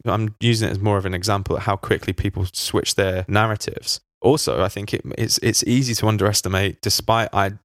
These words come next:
like, in my opinion, I don't think he's been the best German g-, keeper for a few years now, but the aura that Manuel Neuer has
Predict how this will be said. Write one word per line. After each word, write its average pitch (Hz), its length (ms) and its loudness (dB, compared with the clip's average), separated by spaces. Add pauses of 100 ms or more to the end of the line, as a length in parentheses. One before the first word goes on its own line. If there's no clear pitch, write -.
(240)
like, 64 240 -2
in 101 140 -2
my 117 180 4
opinion, 98 380 -2
I 85 60 -2
don't 98 180 0
think 98 160 0
he's 90 100 0
been 90 160 0
the 90 60 -2
best 90 240 0
German 87 240 -4
g-, - 280 -12
keeper 92 280 0
for - 100 -4
a 87 60 0
few 87 200 -2
years 107 300 2
now, 73 200 -6
but 76 240 -4
the 95 100 2
aura 101 500 4 (400)
that - 60 -10
Manuel 98 300 2
Neuer 104 260 2
has - 440 -6